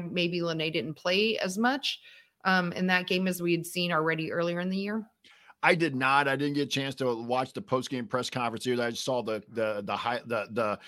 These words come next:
Speaker 2: the, uh, the written highlights of, of what Coach Morin had to say and ki-, you know, and kind of
Speaker 1: Yeah.
Speaker 2: her introductory statement.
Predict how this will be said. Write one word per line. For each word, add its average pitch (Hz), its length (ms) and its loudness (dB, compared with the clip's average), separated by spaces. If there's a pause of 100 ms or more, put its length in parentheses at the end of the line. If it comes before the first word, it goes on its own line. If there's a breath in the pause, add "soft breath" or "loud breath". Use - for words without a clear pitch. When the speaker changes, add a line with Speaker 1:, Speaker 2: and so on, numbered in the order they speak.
(160 loud breath)
Speaker 2:
the, 120 260 0
uh, 127 140 -6
the 117 160 0
written 135 400 6
highlights 127 600 2
of, 113 260 4
of 113 180 2
what 117 220 -2
Coach 120 200 -2
Morin 120 300 0
had 113 220 -4
to 107 60 -8
say 117 380 0
and 104 120 -4
ki-, 117 160 -2
you 107 80 -2
know, 104 120 0
and 107 80 -4
kind 113 140 0
of 110 60 -4
Speaker 1:
Yeah. 107 80 -4
Speaker 2:
her - 60 -10
introductory 110 540 -4
statement. 117 300 -2